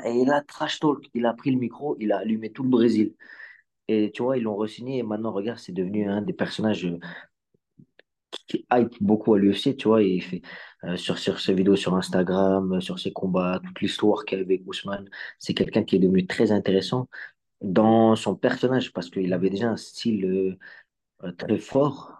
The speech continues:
euh, même si, euh, tu vois, il, il avait un style un peu lutteur, on te colle au sol, euh, c'est, c'est pas ce que l'U F C il veut, mais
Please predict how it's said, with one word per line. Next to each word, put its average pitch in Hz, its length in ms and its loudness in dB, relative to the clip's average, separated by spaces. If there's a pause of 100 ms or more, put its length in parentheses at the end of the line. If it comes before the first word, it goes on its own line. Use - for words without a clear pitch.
(180)
euh, 85 400 -4 (1160)
même 95 200 -6
si, 95 320 0
euh, - 200 -2
tu - 100 -12
vois, 95 120 4
il, 87 220 0
il 90 120 0
avait 90 120 0
un - 20 -2
style 98 200 -2
un 92 60 -2
peu 98 120 0
lutteur, 98 520 2
on 92 100 -4
te 92 40 -12
colle 98 240 -2
au 95 40 -2
sol, 95 500 -6
euh, 90 120 -8 (400)
c'est, - 200 -6
c'est - 120 -6
pas - 120 -2
ce - 100 -6
que - 80 2
l'U 95 180 6
F 90 60 0
C - 160 2
il 92 120 4
veut, 139 200 4 (340)
mais 107 220 4